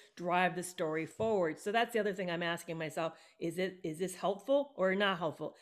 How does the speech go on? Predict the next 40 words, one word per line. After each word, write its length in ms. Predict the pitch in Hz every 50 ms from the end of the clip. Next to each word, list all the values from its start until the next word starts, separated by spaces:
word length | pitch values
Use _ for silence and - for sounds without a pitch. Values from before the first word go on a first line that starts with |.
| - _
Does 140 | - 180 170
it, 300 | 190 175 - - - _ _ _ _ _ _ -
is 160 | 196 185 175
it 180 | 180 185 175 -
moving 380 | 190 185 190 202 202 214 214 208
the 80 | 202
plot, 380 | 208 - 240 240 269 285 285 - -
or 160 | 185 190 202
is 160 | 202 202 175
it, 180 | 202 196 - -
is 140 | 185 175
it 120 | 185 190 185
just 260 | - 196 180 185 -
information, 600 | 190 175 - 202 175 175 165 170 175 - 180 180
or 140 | 175 170 175
maybe 300 | 180 180 180 175 170 165
it's 100 | 160 175
meaningful 420 | 175 175 170 170 170 151 - 165 147
to 120 | - 190
me? 300 | 170 170 165 156 151 151 - - - _ _ -
They 120 | 185 180
t-, 180 | 185 180 - -
often 300 | 220 208 208 - 208 190
talk 160 | 208 185 180
about 240 | 175 180 170 175 -
kill 200 | - 202 190 185
your 140 | 180 170
darling. 420 | 151 - 180 170 170 165 151 143 151
So 120 | - - 214
I'm, 180 | 202 214 214 - - - -
I'm 120 | 233 233 214
having 380 | 208 233 226 233 240 233 208 185
to, 120 | 214 196
like, 400 | 185 175 170 165 - - - -
kill 280 | - - 196 185 180 175
a 60 | 170
lot 320 | 156 147 165 165 160 202
of 140 | 190 160 143
them. 240 | 160 143 135 156 147 - _ _ - - - _ _ -
Um, 400 | 208 196 190 180 175 175 170